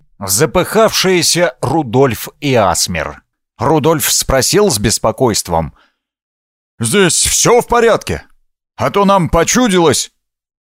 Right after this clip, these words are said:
"Сожгли?" спросил Ланзерот.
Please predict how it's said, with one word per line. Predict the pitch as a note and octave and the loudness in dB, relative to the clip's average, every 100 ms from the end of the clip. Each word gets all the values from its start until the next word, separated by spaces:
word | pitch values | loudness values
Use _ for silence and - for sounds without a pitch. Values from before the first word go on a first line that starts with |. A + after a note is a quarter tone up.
| _ _ _ | _ _ _
"Сожгли?" | - G2+ G#2+ C3+ A3+ F#3+ _ _ _ | -6 -4 -2 0 2 0 _ _ _
спросил | - - A#2 - A2+ | -12 -4 -2 0 0
Ланзерот. | G#2 A2 G2+ A#2 G#2+ - | 2 2 2 2 2 -2